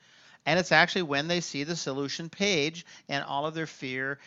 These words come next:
and, uh, their anticipation and their concerns leave at the same time. Then, of course, you're gonna get a signature right after that.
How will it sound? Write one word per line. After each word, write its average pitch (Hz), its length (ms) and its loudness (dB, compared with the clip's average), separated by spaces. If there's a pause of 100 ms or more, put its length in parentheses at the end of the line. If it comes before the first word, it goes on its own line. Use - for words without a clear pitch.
(160)
and, 127 340 -8
uh, 120 140 -4
their 127 160 -10
anticipation 135 880 -6
and 151 80 -6
their 170 80 0
concerns 180 580 -6
leave 180 300 -4
at 127 80 -10
the 135 80 -12
same 135 320 -12
time. 151 420 -4 (300)
Then, 247 160 0
of 240 80 -2
course, 156 240 0
you're 165 80 -4
gonna 156 140 -6
get 160 140 -6
a 156 40 -8
signature 156 540 -6
right 117 220 -4
after 110 280 -8
that. 110 260 -12